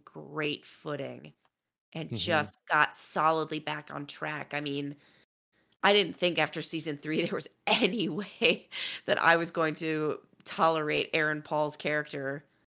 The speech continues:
Speaker 1: of Caleb for another season.
Speaker 2: Right.
Speaker 1: And he
Speaker 2: Yeah.
Speaker 1: really just changed my mind about that.
Speaker 2: Yeah.
Speaker 1: Just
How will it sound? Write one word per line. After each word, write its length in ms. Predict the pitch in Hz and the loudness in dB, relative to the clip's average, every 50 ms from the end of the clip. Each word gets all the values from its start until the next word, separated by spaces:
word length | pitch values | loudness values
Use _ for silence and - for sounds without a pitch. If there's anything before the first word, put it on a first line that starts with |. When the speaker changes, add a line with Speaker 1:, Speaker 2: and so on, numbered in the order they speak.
| _ _ _ - | _ _ _ -8
Speaker 1:
of 120 | 160 156 | -8 -6
Caleb 420 | - - 165 160 147 147 147 147 143 | -2 0 0 0 2 0 -2 -4 -4
for 200 | - - 151 147 | -4 -4 -2 -2
another 280 | 143 147 143 127 123 | -2 -4 -4 -4 -6
season. 640 | 147 - - 160 175 185 185 - - - 92 - 160 _ _ _ _ _ _ _ _ _ _ - | -6 -6 -4 -2 -2 -2 -2 -4 -6 -6 -8 -10 -14 _ _ _ _ _ _ _ _ _ _ -4
Speaker 2:
Right. 420 | 107 101 165 165 160 151 147 143 | 0 2 4 4 4 2 0 -2
Speaker 1:
And 60 | 143 - _ _ - 117 | -4 -6 _ _ -6 -2
he 120 | 110 107 | 0 2
Speaker 2:
Yeah. 180 | 107 101 95 - | 2 2 0 -2
Speaker 1:
really 880 | 160 165 170 175 180 190 190 208 226 247 254 247 233 190 165 156 147 143 | -6 -8 -6 -4 -2 -2 -2 0 2 4 6 6 6 6 4 2 -2 -4
just 540 | - - 175 165 143 - - - - - _ _ _ _ _ _ _ _ _ | -2 0 0 0 0 0 -6 -12 -14 -18 _ _ _ _ _ _ _ _ _
changed 400 | - - - 190 175 170 147 160 | -2 -2 0 2 2 0 0 0
my 120 | 147 143 135 | 0 0 0
mind 300 | 135 143 156 170 160 151 | 2 4 4 4 4 4
about 300 | 139 - - - - - | 0 -6 -8 -8 -8 -8
that. 300 | - - 50 - - - _ _ _ - | -8 -6 -6 -6 -8 -12 _ _ _ -10
Speaker 2:
Yeah. 380 | - - 95 95 92 107 135 139 | -4 0 2 4 4 4 4 2
Speaker 1:
Just 140 | 175 156 | 0 -2